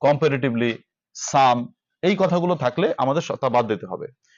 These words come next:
মানে কোনো কম্পারেটিভ ডিগ্রির আগে যদি comparatively বা some কথা থাকে তা বাদ দিতে হবে। এখানে যেমন দেখো comparatively লেখা ছিল বেটারের আগে, তাহলে বেটারের আগে আমরা comparatively কথাটা বাদ দিয়ে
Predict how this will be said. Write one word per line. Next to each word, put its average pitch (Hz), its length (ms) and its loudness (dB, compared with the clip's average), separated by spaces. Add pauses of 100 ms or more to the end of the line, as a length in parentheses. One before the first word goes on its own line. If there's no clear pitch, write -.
(100)
মানে 165 140 0
কোনো 190 200 -2
কম্পারেটিভ 165 500 0
ডিগ্রির 156 320 -2
আগে 147 160 0
যদি 185 280 -2 (180)
comparatively 156 580 0
বা 240 140 -2 (240)
some 139 160 0
কথা 156 220 -4
থাকে 151 220 -4 (160)
তা 131 100 2
বাদ 117 180 0
দিতে 98 180 -10
হবে। 92 180 -6 (440)
এখানে 202 260 -2
যেমন 180 240 2
দেখো 135 280 0 (100)
comparatively 156 600 2
লেখা 143 200 -2
ছিল 147 180 -2
বেটারের 123 360 0
আগে, 131 160 -2
তাহলে 131 200 0
বেটারের 131 340 -2
আগে 139 160 0
আমরা 135 200 -2
comparatively 123 520 -4
কথাটা 135 160 -4
বাদ 120 280 -2
দিয়ে 175 200 0